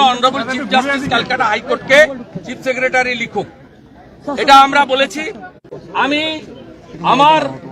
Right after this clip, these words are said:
মোবাইল থেকে খুলে দেখিয়ে দিয়েছি যে আটই জানুয়ারি বারোটার সময় আমি পোস্ট করেছিলাম, দুটো আটচল্লিশ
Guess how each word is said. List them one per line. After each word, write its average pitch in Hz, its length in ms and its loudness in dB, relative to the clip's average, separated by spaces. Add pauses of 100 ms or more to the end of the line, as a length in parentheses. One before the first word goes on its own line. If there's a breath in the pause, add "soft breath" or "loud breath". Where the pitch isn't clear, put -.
(240)
মোবাইল 277 300 4 (100)
থেকে 302 160 0 (100)
খুলে 277 200 2 (100)
দেখিয়ে 285 340 -4
দিয়েছি 285 300 -6 (580)
যে 254 80 2 (120)
আটই 277 360 2
জানুয়ারি 277 480 0 (540)
বারোটার 269 440 0
সময় 285 280 0
আমি 277 180 -4
পোস্ট 254 280 -4
করেছিলাম, 269 420 2 (540)
দুটো 233 180 -2 (100)
আটচল্লিশ 285 420 0